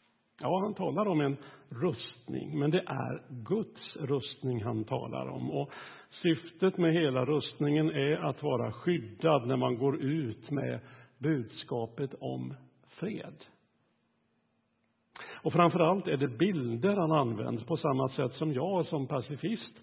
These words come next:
ofta använder militära bilder för att beskriva allvaret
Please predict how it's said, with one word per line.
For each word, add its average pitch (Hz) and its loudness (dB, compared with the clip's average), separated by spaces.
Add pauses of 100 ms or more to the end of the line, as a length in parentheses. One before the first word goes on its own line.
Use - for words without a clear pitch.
(260)
ofta - 2
använder 131 2
militära 123 -2
bilder 113 -4
för 127 -4
att 117 -4
beskriva 127 -4 (420)
allvaret 143 -2